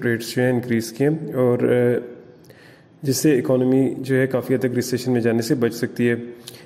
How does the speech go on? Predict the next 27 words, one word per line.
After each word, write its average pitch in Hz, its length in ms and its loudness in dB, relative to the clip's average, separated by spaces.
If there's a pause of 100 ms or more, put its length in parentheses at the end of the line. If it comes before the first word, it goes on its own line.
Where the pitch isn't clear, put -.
(140)
लेकिन 156 260 4
अमेरिका 135 380 2
में 147 100 4
जो 139 200 4
labor 123 240 4
market 120 340 0
है, 147 40 4
वो 139 80 2
काफ़ी 117 240 -2
strong 113 340 0
है 151 480 -2
और 127 240 4
जो 123 400 2
savings 123 500 0
है, 143 100 2
हाउस 123 280 -2
होल्ड 117 140 2
सेविंग, 123 280 0
वो 123 120 2
भी 123 100 -2
काफ़ी 123 320 0
हद 117 240 -4
तक 135 180 0
increase 123 380 -2
हो 117 60 0
चुकी 117 260 -2
हैं। 123 300 0